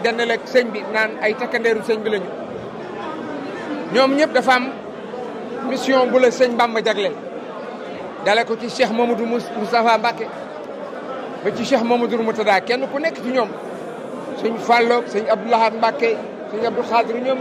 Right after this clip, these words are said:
ñëpp. Kenn ku nekk ci ñoom dafa am mission bu la sëñ, sëñ Touba jagleel, nga di, nga doon ko dox. Waaw, mission yooyu nag bokk na ci mission Cheikh Mamadou Mourtada, daan wër àdduna, di samp këri sëñ Bamba yi.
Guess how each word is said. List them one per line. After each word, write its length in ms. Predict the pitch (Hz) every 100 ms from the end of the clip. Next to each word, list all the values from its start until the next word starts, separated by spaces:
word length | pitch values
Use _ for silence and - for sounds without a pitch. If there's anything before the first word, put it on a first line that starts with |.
| 302
ñëpp. 160 | 381 - - - - - - - - - - -
Kenn 220 | 277 294 294
ku 60 | 302
nekk 240 | 302 277
ci 80 | 269
ñoom 180 | 269 254
dafa 200 | 262 254
am 180 | 262 247
mission 360 | 277 - 277 262
bu 80 | 226
la 100 | 254
sëñ, 240 | - 269 262 214
sëñ 140 | 254 254
Touba 200 | 240 233 226
jagleel, 320 | 220 208 175
nga 100 | 196
di, 100 | 208
nga 280 | - - 233
doon 160 | 233 -
ko 100 | 214
dox. 160 | 190 - - - - - - - - - - - - - - - - -
Waaw, 220 | 196 202 185 - -
mission 300 | 240 - 262
yooyu 200 | 269 269
nag 140 | 262 220
bokk 220 | 247 247
na 60 | 240
ci 100 | 247
mission 360 | 247 - 247
Cheikh 180 | 220 240 220
Mamadou 280 | 240 233 247
Mourtada, 440 | 240 233 226 220 - - - - - - - - - -
daan 220 | 220 240 233
wër 200 | 277 285
àdduna, 360 | 269 214 214 175 - - - - - - - - - - -
di 100 | 208
samp 380 | - 285 - -
këri 160 | 269
sëñ 220 | 247 247 226
Bamba 280 | 220 202
yi. 80 | 175